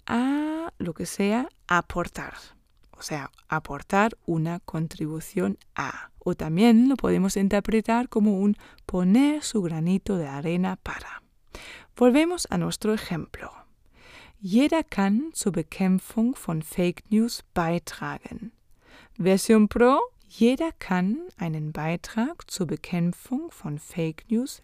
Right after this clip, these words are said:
leisten. Cada uno puede aportar una contribución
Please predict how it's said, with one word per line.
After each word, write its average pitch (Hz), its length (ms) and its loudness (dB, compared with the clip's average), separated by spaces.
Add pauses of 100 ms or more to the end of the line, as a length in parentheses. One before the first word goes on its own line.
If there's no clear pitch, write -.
(100)
leisten. 147 680 -6 (300)
Cada 147 260 -6
uno 202 500 4
puede 175 360 0 (100)
aportar 208 800 0 (400)
una 156 260 -2
contribución 220 1120 0